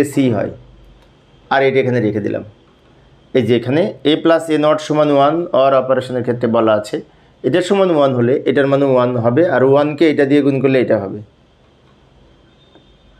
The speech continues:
এবার এখান থেকে আবার আমরা a কমন নিতে পারি,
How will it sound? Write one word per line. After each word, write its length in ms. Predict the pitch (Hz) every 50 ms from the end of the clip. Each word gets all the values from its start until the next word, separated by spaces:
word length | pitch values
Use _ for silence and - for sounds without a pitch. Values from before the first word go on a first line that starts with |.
| - 185
এবার 220 | 185 214 185 156 - - - - _ _ _ _ _ - - - - - - _ _ _ _ _ _ _ _ _ _ _ _ _ _ _ _ _ -
এখান 260 | 175 170 175 202 214 214 202
থেকে 160 | 202 170 175 165 147
আবার 280 | 147 151 147 143 135 135 - - - - _ _ _ _ _ _ _ _ _ _ _ _ _ _ _ _ _ - 131
আমরা 260 | 131 135 139 139 135 127 123 127 - - - - - _ _ _ _ _ - - - - 190
a 40 | 202 208 202
কমন 240 | 190 156 135 127 123 120 117
নিতে 160 | 107 95 107 -
পারি, 160 | 104 - -